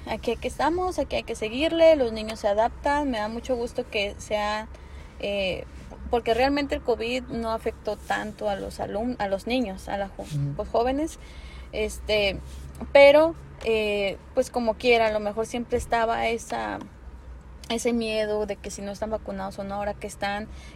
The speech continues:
Speaker 1: y ahora que vuelven a clases. Yo, por ejemplo, antes de que supiéramos de la vacuna y que les comentábamos que probablemente ya entraban otra vez todos, me decía una señora,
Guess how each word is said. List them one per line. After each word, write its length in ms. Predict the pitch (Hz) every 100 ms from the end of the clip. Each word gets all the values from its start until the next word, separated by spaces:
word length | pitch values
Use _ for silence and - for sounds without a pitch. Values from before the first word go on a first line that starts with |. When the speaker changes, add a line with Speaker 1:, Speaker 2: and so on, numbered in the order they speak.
| -
Speaker 1:
y 200 | - 214
ahora 240 | 196 190 196
que 160 | -
vuelven 320 | 202 196 196 196
a 60 |
clases. 340 | 190 196 208 208
Yo, 120 | 226
por 160 | 247
ejemplo, 360 | 247 247 226 240
antes 240 | 233 247
de 100 | 262
que 160 | 269 226
supiéramos 460 | 220 214 208 240 262
de 60 |
la 100 | 233
vacuna 460 | 208 202 226 262 302
y 60 |
que 140 | 285 233
les 260 | 208 -
comentábamos 720 | - 208 196 196 202 226 247 -
que 100 | 208
probablemente 560 | 208 196 214 220 220
ya 100 | 233
entraban 460 | 220 220 220 214 220
otra 240 | 214 220
vez 220 | 214 220
todos, 500 | - 208 202 294 381 - - - - - -
me 80 | 214
decía 180 | 214
una 140 | 214 220
señora, 520 | 226 220 220 214 -